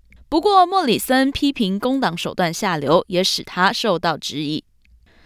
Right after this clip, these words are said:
在二零一六年，莫里森将前工党参议员 Sam Dastyari 贴上上海山姆大叔的标签，讽刺他与中国不平凡的关系。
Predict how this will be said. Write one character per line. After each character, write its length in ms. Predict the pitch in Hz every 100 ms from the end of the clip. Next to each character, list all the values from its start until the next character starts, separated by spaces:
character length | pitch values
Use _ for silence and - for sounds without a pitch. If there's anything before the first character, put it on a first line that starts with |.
| - -
在 200 | 285 254
二 220 | 269 240
零 180 | 208 220
一 160 | 294
六 140 | 320 208
年， 260 | 160 160 -
莫 160 | 269 233
里 80 |
森 240 | 170 233 233
将 220 | 247 240
前 240 | - 190
工 200 | 220 285
党 200 | 269 175
参 240 | - 214 202
议 40 |
员 200 | 170 170
Sam 320 | - 202 185
Dastyari 760 | 185 185 - 185 202 240 294 180
贴 220 | - 185
上 260 | - 196 -
上 300 | - - 370 220
海 240 | - 135
山 280 | - 226 240
姆 180 | 220 233
大 200 | 254 190
叔 160 | 247
的 120 | 202
标 200 | 180 208
签， 300 | 220 - 214 - _ _ _
讽 200 | - 247
刺 200 | 214 226
他 220 | 202 240 226
与 100 | 170
中 240 | 220 226
国 240 | 214 170
不 160 | - 190
平 240 | - 156
凡 180 | 175 165
的 80 | 160
关 260 | 202 196 214
系。 260 | - 104